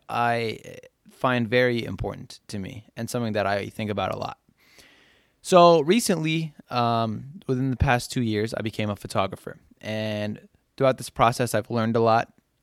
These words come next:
Uh, I've invested a lot into myself, into my business, and I've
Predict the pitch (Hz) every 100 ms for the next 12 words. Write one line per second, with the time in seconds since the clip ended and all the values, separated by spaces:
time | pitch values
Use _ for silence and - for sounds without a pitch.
0 | _ 107 101 101 101 110 120 117 123 117
1 | 110 - 113 117 101 - 117 113 - 107
2 | 110 104 113 113 123 117 - - - -
3 | - 120 113 113 110 - _ _ _ -
4 | 131 131